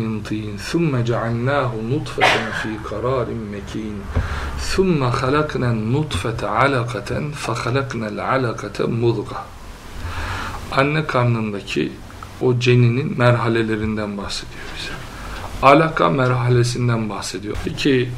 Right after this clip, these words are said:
bakıyorsunuz arkadaşlar, anne rahminde alaka aşamasında iken cenin pirinç tanesinden daha küçük.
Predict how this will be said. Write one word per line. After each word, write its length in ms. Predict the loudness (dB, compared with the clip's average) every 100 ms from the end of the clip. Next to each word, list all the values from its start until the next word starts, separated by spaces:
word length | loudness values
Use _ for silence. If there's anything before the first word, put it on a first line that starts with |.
| 2
bakıyorsunuz 680 | 4 4 4 2 2 -2 0
arkadaşlar, 880 | -2 -2 -2 -2 -4 -4 -4 -4 -8 -14 -12 0
anne 320 | 4 6 4
rahminde 640 | 2 -2 -4 -6 -4 -2 2 2 4 6 6 6
alaka 680 | 6 6 4 4 4 4 0
aşamasında 760 | 0 2 2 0 0 0 0
iken 380 | 0 -2 -2 -2
cenin 400 | 0 0 0 -4 -6 -8 0
pirinç 400 | 2 4 2 2
tanesinden 800 | 2 2 2 0 0 0 0 0
daha 260 | 0 0
küçük. 320 | -2 -6 -8